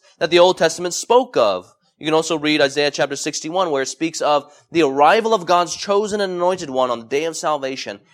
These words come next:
And on that day, great renewal would take place.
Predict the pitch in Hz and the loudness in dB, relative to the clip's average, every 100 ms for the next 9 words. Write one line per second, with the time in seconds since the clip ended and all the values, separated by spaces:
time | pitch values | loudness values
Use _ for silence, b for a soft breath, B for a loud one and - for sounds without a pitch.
0 | _ _ 127 - 160 190 185 185 185 123 | _ _ -12 -8 -6 -6 -6 -6 -8 -8
1 | 180 175 165 185 180 165 180 175 180 190 | -8 -8 -6 -6 -4 -4 -6 -6 -6 -4
2 | 180 165 139 127 123 - 120 - - 113 | -2 -4 -4 -6 -8 -10 -10 -12 -12 -12
3 | 82 - - | -12 -20 -20